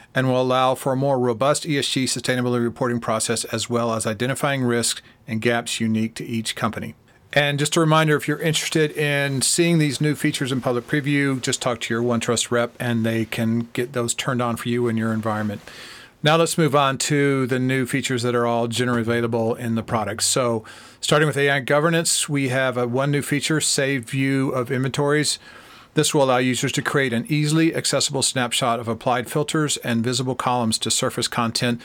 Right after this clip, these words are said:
of interest across different sessions and devices. Moving on to audit management, one new feature there, Advanced Workflow Review. This enhancement will allow users to view a f-, the full history of review decisions and comments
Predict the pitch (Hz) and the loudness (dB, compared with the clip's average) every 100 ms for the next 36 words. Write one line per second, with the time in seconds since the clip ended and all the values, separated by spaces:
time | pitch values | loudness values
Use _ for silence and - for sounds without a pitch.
0 | - _ - 117 151 - 131 - - 131 | -14 _ -4 -2 -2 0 -2 -4 -2 -2
1 | 113 - 127 - 127 - - 123 110 117 | -2 -2 -2 -2 -4 -4 -2 0 0 0
2 | 110 117 101 95 98 - - - - _ | 0 -2 -4 -4 -4 -4 -4 -4 -6 _
3 | - - - - - - 151 139 143 135 | -20 -20 -20 -20 -16 -2 0 2 2 2
4 | 135 135 135 127 131 147 147 170 135 131 | 0 2 0 0 0 0 0 0 0 0
5 | 131 131 143 - 131 135 143 143 135 110 | 0 0 -2 -2 0 2 4 2 -2 -2
6 | 127 123 - 127 135 143 - 147 143 139 | 0 0 -2 -2 0 -2 0 0 2 0
7 | 120 147 156 160 - - - - - 151 | 0 2 2 0 -6 -20 -20 -20 -2 0
8 | 147 143 147 147 - 143 143 139 127 131 | 2 2 2 2 0 0 2 2 4 4
9 | 131 127 131 123 127 - 135 123 143 143 | 2 2 0 0 0 -2 -4 0 0 0
10 | 117 - - 135 - 180 175 151 151 - | -2 -6 -2 -2 0 2 4 4 0 0
11 | 147 131 127 135 127 120 127 147 135 135 | 0 2 0 0 -2 0 -2 0 0 2
12 | 131 127 139 - 139 117 120 110 - 120 | 0 0 -2 0 2 2 2 0 -2 -2
13 | - 135 127 117 117 | 0 0 2 0 0